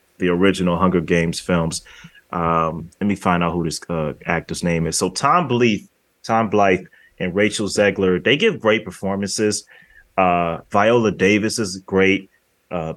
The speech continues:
Peter Dinklage is great. Jason Schwartzman is great. We got Hunter Schafer from Euphoria in this movie.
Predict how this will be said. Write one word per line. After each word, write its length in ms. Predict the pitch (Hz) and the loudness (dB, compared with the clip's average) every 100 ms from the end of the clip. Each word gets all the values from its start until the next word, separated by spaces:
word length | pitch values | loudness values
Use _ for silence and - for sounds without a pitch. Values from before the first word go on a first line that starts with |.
| - | -4
Peter 300 | 120 117 101 | 0 2 0
Dinklage 560 | 95 113 120 113 92 | 0 0 2 0 0
is 100 | 104 | -6
great. 400 | - 110 110 101 | -4 0 2 0
Jason 320 | - 107 98 | 0 -2 -2
Schwartzman 600 | 90 - 98 107 113 110 104 | -8 -2 0 0 -2 -2 -2
is 140 | 90 | -4
great. 360 | - 101 104 92 | 0 2 4 0
We 80 | |
got 220 | 95 92 87 | 0 0 0
Hunter 240 | 104 92 | -2 -2
Schafer 520 | 90 - 107 104 107 | -4 2 2 2 -2
from 180 | - 90 | -2 -4
Euphoria 640 | 85 85 - 104 110 110 101 | -6 -8 -2 2 2 2 2
in 160 | 104 | -2
this 200 | 104 101 | -4 -4
movie. 440 | 110 110 104 104 | -4 -2 0 -2